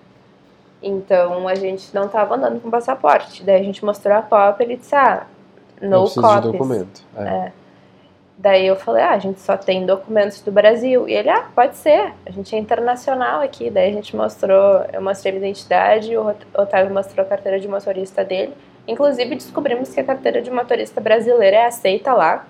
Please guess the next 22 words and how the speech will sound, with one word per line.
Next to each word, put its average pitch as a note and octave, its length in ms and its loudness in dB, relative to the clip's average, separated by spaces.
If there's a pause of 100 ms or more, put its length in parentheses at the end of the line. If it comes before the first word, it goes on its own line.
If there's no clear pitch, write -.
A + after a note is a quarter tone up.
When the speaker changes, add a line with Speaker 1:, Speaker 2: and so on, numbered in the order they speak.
Speaker 2:
Dá A#2+ 140 2
pra - 160 4
Speaker 1:
Pode A3 160 4
Speaker 2:
dirigir. - 160 -2
Speaker 1:
dirigir G#3 480 -4 (320)
Speaker 2:
Uhum. A#2+ 260 -8
Speaker 1:
com - 80 0
a G#3+ 60 2
carteira G#3+ 440 -2
de G3 80 -10
motorista G#3 440 -8
do F#3+ 100 -12
Brasil, G3 340 2
não A3 160 -4
precisa - 300 -6
tirar A3+ 200 0
aquela G#3+ 240 0
carteira F#3+ 440 -6
internacional F3+ 680 -6
que - 60 -20
o - 20 -20
pessoal E3+ 340 -4